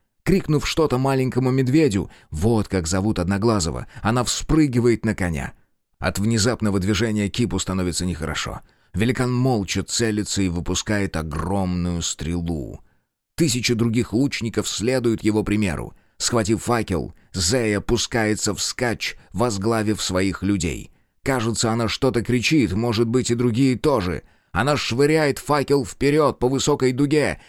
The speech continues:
и ее войско бросается в атаку. Спустя несколько секунд ее окружают тридцать ее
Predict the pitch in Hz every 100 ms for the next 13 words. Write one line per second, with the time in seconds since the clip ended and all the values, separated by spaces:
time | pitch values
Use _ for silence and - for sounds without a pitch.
0 | - 120 151 151 131 170 160 123 143 113
1 | 123 147 - 160 151 151 - 127 131 131
2 | - 147 - 117 87 - _ _ _ -
3 | - 113 - 107 95 120 110 107 98 95
4 | 107 113 92 - - - 98 117 107 104
5 | 95 110 98 - 127 120 - 107 90 101
6 | 107 110